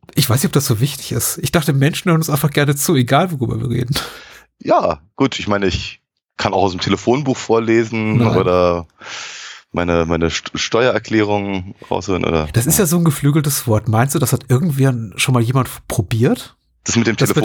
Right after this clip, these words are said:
Speaker 2: Telefonbuch?
Speaker 1: Telefonbuch, ja.
Speaker 2: Ich bin mir nicht ganz sicher. Ich war, ich, ich hab, ich hab mal einen, einen österreichischen, äh, Kabarettisten gesehen, der eine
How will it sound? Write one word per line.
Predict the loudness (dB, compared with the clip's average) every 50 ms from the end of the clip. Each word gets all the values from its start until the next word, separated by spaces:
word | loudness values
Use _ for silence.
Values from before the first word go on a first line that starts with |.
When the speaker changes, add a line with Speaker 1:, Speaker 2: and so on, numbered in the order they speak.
| 2 2
Speaker 2:
Telefonbuch? | 2
Speaker 1:
Telefonbuch, | 2 0 0 0 -2 0 -2 -2 -2
ja. | -2 -2 -2 -4 -8 -12 _ _ _ -20 -20 -16 -14 -12 -12 -12 -10 -6
Speaker 2:
Ich | -4 -2 -2 0
bin | 0 0 2
mir | 2
nicht | 0 0 0 0
ganz | 0 -2 -2 0
sicher. | -2 0 2 2 0
Ich | 0 0
war, | -2 -2
ich, | -2 -4 -6 -4
ich | -2
hab, | -2 -2 -4 _
ich | -8 -4 -4
hab | -4 0
mal | 0 0 2
einen, | 2 0 -2 -2 -4 -4 -2
einen | -2 -2 -2 -2 0
österreichischen, | 0 0 0 0 0 0 0 0 -2 -4 -6 -4 -2 -2 0 0 0 0 0 0
äh, | 2 2 4 4 4 2 2 2 0 0 0 0 0 0
Kabarettisten | 0 0 -2 0 0 0 0 -2 -4 -4 -4 -2 0
gesehen, | 0 2 2 2 2 2 2 2
der | 2 2 4 4 2 2 2
eine | 0 0 2 2 2 2 0